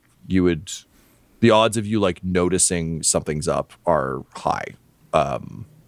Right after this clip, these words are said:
pun intended. Um, but I feel like if,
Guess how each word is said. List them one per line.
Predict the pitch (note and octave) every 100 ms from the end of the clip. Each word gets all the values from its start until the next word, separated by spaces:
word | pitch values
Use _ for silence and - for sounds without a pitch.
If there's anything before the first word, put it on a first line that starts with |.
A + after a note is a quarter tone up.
| _ _ _ _ -
pun | -
intended. | B1 - - - - _ _ _ _ _ - -
Um, | C#2 B1 A#1+ A1+ -
but | A2+
I | G2+
feel | A#2+
like | G2+ F#2+
if, | G2+